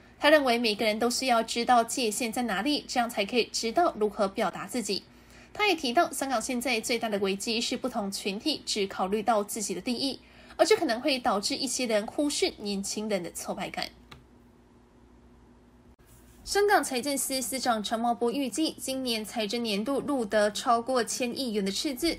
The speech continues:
在所难免。不过，香港大概八千亿的财政储备并不是小数目。他直言，环境不好时就要拿出来用，撑经济、保就业，使市民心安。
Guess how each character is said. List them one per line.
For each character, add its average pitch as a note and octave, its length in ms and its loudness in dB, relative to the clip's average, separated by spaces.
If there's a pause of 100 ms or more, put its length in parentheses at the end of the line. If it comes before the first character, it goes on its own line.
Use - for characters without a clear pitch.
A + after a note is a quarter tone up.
在 A#3+ 200 -4
所 G3 180 -6
难 F3+ 160 -4
免。 A3 240 -4 (580)
不 - 80 -6
过， D4 80 6
香 D4+ 180 2
港 C#4 160 4
大 C4 160 4
概 B3 200 6
八 A#3+ 200 2
千 B3 220 -2
亿 C4+ 80 -4
的 A3+ 100 -2
财 G#3 240 -4
政 A3+ 240 -4
储 G3+ 220 -2
备 D#4+ 220 2
并 C4 200 -4
不 G#3 120 -4
是 A#3+ 120 -2
小 A3 220 -4
数 G#3+ 160 -4
目。 A3+ 240 0 (320)
他 G4+ 140 2
直 F4+ 120 2
言， B3+ 260 4
环 A#3 200 2
境 C4 160 -4
不 C4+ 60 6
好 A#3 200 0
时 G3+ 320 0
就 A#3 200 -2
要 A3+ 160 0
拿 G3 200 -2
出 A3 180 -4
来 G#3 140 0
用， D#4 260 2 (220)
撑 A#3+ 220 -2
经 B3+ 160 -2
济、 C4 240 0
保 G#3 260 0
就 E4 200 0
业， F4 260 2
使 - 300 0
市 A#3 260 0
民 F3+ 180 -4
心 G3 200 -6
安。 A3+ 300 -4